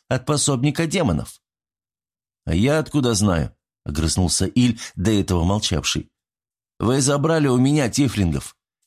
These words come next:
Как мне было мешать его планам? Я отдал вам Хайдрыма. Этого вам мало? Я навел морок и послал шпиона к Артаму.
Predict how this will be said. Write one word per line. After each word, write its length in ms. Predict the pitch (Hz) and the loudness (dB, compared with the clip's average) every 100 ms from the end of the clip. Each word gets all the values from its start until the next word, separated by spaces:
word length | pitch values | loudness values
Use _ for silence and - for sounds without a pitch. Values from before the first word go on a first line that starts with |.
| - | -4
Как 260 | 135 123 | -2 0
мне 160 | 117 120 | 0 2
было 220 | 110 120 | 2 2
мешать 460 | 104 117 - 117 98 | 2 2 0 0 0
его 180 | 95 | 0
планам? 460 | 90 107 95 76 - _ _ _ _ _ _ - | 2 0 0 -2 -4 _ _ _ _ _ _ -2
Я 200 | 110 127 | 0 0
отдал 460 | - 147 123 135 | 0 0 0 0
вам 220 | 135 135 | 2 0
Хайдрыма. 640 | 110 123 127 160 139 82 - _ _ _ - | 0 0 2 2 2 0 -4 _ _ _ -4
Этого 400 | 110 113 120 110 | -2 0 0 2
вам 200 | 104 104 | 2 2
мало? 480 | 117 156 135 71 - _ _ _ _ - | 2 2 0 -4 -10 _ _ _ _ -4
Я 140 | 98 | 0
навел 320 | 117 127 160 156 | 2 2 2 2
морок 360 | 143 147 135 | 2 0 0
и 60 | 127 | -2
послал 420 | 101 - 123 139 | -2 0 0 0
шпиона 480 | - 120 123 135 120 | 0 0 2 2 0
к 100 | 90 | -2
Артаму. 460 | 80 80 64 - | -2 -2 -4 -8